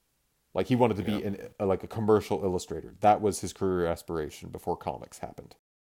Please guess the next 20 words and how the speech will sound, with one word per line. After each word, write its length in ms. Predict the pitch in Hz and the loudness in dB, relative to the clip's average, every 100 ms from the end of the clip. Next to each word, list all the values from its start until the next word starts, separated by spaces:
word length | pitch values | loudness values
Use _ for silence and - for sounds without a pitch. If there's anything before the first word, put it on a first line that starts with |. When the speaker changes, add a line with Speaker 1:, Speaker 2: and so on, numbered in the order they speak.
| _ - - - | _ -20 -20 -6
Speaker 2:
I 40 | |
think 140 | - 143 | -2 0
it's 160 | 135 - | 0 4
Speaker 1:
Also 220 | 240 277 | 6 8
wanted 180 | 302 262 | 6 2
to 60 | - | 0
be 100 | 220 | -2
a 60 | |
musician. 540 | 202 196 196 190 92 85 _ - _ - - - - | 0 2 2 2 -4 -8 _ -20 _ -20 -20 -14 0
Speaker 2:
Oh. 300 | 294 311 - - - - - - - - | 2 2 -2 -14 -20 -20 -20 -20 -20 -4
What 120 | 123 | 2
did 100 | 127 | 2
he 40 | 120 | 2
play? 260 | - 180 | 0 -2
Speaker 1:
Says 180 | - 202 | 6 6
his 120 | 190 175 | 8 6
idol 220 | 175 160 | 6 4
was 120 | 113 - | 0 6
Irving 280 | 139 135 123 | 6 6 6
Berlin. 500 | 127 123 120 87 | 6 6 4 0